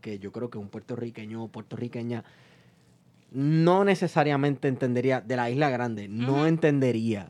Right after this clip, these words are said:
Speaker 1: ¿verdad? Como que se le hace un poco difícil y eso tiene que ver con, con esa circunstancia de lucha y de negligencia,
Speaker 2: Ujú.
Speaker 1: tanto por parte de la Marina y del Imperio de los Estados Unidos, como entonces luego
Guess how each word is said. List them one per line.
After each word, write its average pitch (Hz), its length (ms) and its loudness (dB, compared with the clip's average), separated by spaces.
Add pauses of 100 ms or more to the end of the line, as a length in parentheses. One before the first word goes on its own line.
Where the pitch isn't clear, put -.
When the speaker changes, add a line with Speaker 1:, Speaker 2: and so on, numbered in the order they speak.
(100)
Speaker 1:
¿verdad? 104 480 -6
Como 101 240 -12
que 107 80 -16
se - 160 -12
le 104 60 -10
hace 110 160 -8
un 135 80 -2
poco 120 380 -2
difícil 107 720 -14
y 101 140 -10
eso 117 200 -12
tiene 117 220 -10
que 123 140 -8
ver 113 180 -10
con, 107 340 -14 (100)
con 101 200 -18
esa 117 180 -14
circunstancia 110 760 -12
de 98 280 -10
lucha 120 460 -2
y 127 100 -8
de 113 140 -6
negligencia, 120 840 -2 (160)
Speaker 2:
Ujú. 269 440 -10
Speaker 1:
tanto 156 580 -4 (100)
por 123 140 -10
parte 131 480 -6
de 120 180 -10
la 104 80 -12
Marina 151 520 0
y 139 60 2
del 104 140 -2
Imperio 160 540 2
de 127 60 -2
los 110 100 -8
Estados 120 340 -8
Unidos, 165 380 2
como 113 220 -14
entonces 107 400 -10
luego 113 340 -2